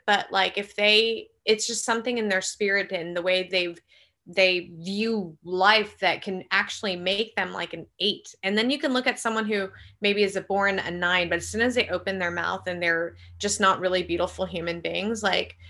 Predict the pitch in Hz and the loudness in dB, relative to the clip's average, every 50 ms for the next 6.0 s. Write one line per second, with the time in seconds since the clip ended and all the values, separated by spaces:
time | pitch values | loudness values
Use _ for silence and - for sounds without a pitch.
0 | - - - - - 190 196 202 202 202 226 208 202 - - 196 202 220 220 214 | -20 -20 -20 -8 0 4 4 4 6 4 4 2 2 2 4 4 6 6 6 6
1 | 208 196 196 208 202 202 196 190 185 185 180 - 185 175 180 175 180 170 - - | 4 4 2 0 -2 -2 -2 -2 -2 -4 -4 -2 -2 -2 0 0 0 0 -2 -4
2 | - 170 165 - - 190 196 185 175 170 175 175 175 - - 180 180 175 - - | -6 -6 -4 2 4 6 6 6 6 4 2 0 -2 0 0 0 0 0 -2 2
3 | 175 214 226 233 247 277 226 208 196 202 208 220 214 202 196 - 190 185 185 190 | 4 6 6 8 6 4 6 6 6 6 6 4 2 0 0 0 -2 0 0 -2
4 | 185 190 180 180 180 - 190 - 196 190 190 - 190 185 185 180 - 190 180 180 | -2 -2 -4 -4 -4 -2 0 2 2 2 2 4 2 2 2 2 -2 -4 -2 0
5 | 180 185 185 175 165 165 170 - - - - 196 180 175 175 190 175 170 180 175 | 0 0 0 -2 -2 -2 -4 -6 -8 -4 0 0 0 2 2 0 -2 -2 -2 -6